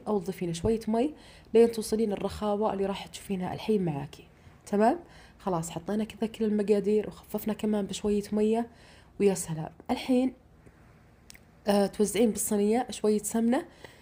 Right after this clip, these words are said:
أو شوية زيت أو شوية طحينة،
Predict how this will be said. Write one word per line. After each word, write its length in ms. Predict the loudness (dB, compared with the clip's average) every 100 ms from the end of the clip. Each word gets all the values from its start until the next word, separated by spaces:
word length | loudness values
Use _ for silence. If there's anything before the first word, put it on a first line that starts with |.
| -6 4
أو 240 | 4 4 -2
شوية 460 | -2 0 2 2
زيت 340 | 2 4 2 2
أو 120 | -2
شوية 300 | 0 0 0 -2
طحينة، 440 | -2 2 2